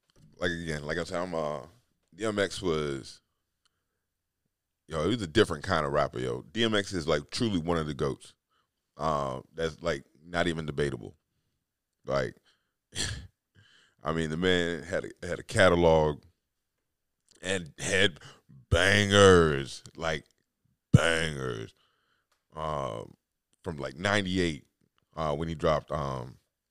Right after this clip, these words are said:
"It's Dark." And, uh, Hell Is Hot. <sighs> Man, I, you can, I can just remember, you know, the first time I heard Rough Riders Anthem.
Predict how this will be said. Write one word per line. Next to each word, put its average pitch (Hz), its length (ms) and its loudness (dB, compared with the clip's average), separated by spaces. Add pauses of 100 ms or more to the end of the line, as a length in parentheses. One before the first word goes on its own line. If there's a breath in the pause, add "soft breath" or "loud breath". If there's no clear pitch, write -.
"It's 78 220 -8
Dark." 76 400 0 (340)
And, 71 240 -8
uh, 62 160 -8
Hell 78 240 -4
Is 64 80 -12
Hot. 65 300 -14 (1500)
<sighs> - 80 -10 (2000 loud breath)
Man, 73 240 -4
I, 65 120 -4
you 101 200 -6
can, 110 260 -10
I 95 100 0
can 104 80 -4
just 85 140 -4
remember, 85 560 -4 (1080)
you 82 80 -8
know, 82 120 -2
the 76 80 -6
first 98 300 -2
time 85 220 -2
I 80 80 -2
heard 78 520 0
Rough 78 220 0
Riders 69 340 0
Anthem. 62 320 -10